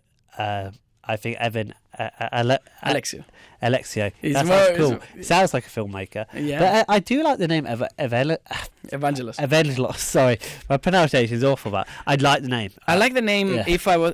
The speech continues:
Speaker 2: if I could use it as a single thing. So, like, I could sign off everything as Evangelos.
Speaker 1: Yeah.
Speaker 2: So I was even interested in, in doing it, like, kind of a nickname thingy where it's, like,
Speaker 1: Yeah.
Speaker 2: just Evangelos, nothing else.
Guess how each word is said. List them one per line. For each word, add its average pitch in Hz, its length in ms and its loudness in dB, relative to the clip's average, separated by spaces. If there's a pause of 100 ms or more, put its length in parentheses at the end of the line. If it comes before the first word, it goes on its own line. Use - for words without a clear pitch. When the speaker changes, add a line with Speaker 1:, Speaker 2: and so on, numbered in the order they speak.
Speaker 2:
if 160 200 -2
I 175 60 2
could 156 160 -6
use 156 180 0
it 175 120 -2
as 147 140 -2
a 127 40 -6
single 139 320 -4
thing. 185 420 -4
So, - 200 -8
like, - 360 -10
I 143 120 -2
could 147 160 -8
sign 139 320 -2
off 127 100 -4
everything 139 300 -4
as 131 120 -8
Evangelos. 131 640 -6 (100)
Speaker 1:
Yeah. 107 240 -6 (520)
Speaker 2:
So 135 760 0 (300)
I 170 80 2
was 202 240 2
even 226 260 2 (120)
interested 190 400 -2
in, 170 100 0 (300)
in 160 200 -6
doing 170 200 2
it, 160 180 -2
like, 147 340 -6
kind 156 240 0
of 147 140 -4
a - 20 -4
nickname 147 460 -4
thingy 127 340 -6
where 127 140 -8
it's, - 160 -14
like, 120 220 -8
Speaker 1:
Yeah. 120 60 -6
Speaker 2:
just 107 160 -8 (180)
Evangelos, 131 580 -6
nothing 131 240 -8
else. 95 260 -10